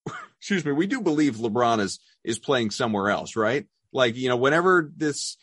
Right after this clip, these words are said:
like, whenever Bronny enters the league, and I've been saying this for years, whenever Bronny enters the league,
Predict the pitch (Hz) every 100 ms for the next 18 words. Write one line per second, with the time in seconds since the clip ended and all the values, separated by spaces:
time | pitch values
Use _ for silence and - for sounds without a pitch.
0 | _ - 135 123 113 104 131 160 196 147
1 | 165 165 165 151 147 156 - 139 117 113
2 | 117 147 151 - 120 104 92 - 92 82
3 | 90 95 80 - - _ _ 143 165 202
4 | 165 170 165 151 143 120 - 123 131 92